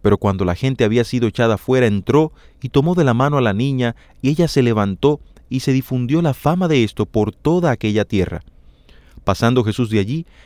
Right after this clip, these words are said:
le siguieron dos ciegos, dando voces y diciendo: "Ten misericordia de nosotros, hijo de David". Y llegado a la casa, vinieron a él los ciegos, y Jesús les dijo:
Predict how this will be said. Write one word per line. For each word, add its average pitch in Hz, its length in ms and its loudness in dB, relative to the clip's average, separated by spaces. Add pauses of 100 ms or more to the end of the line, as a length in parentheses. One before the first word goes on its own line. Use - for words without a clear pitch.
(120)
le 131 100 2
siguieron 156 400 0
dos 160 180 0
ciegos, 139 400 0
dando 117 240 2
voces 123 400 0
y 98 60 -2
diciendo: 110 480 -2 (280)
"Ten 180 160 2
misericordia 147 680 2
de 123 80 4
nosotros, 131 540 0
hijo 151 180 0
de 127 140 4
David". 120 340 2 (440)
Y 135 60 0
llegado 156 320 2
a 160 60 2
la 113 80 2
casa, 135 300 0
vinieron 120 400 0
a 113 100 4
él 131 80 2
los 113 200 2
ciegos, 143 420 0
y 117 40 -4
Jesús 139 300 -4
les 113 160 -2
dijo: 127 320 -2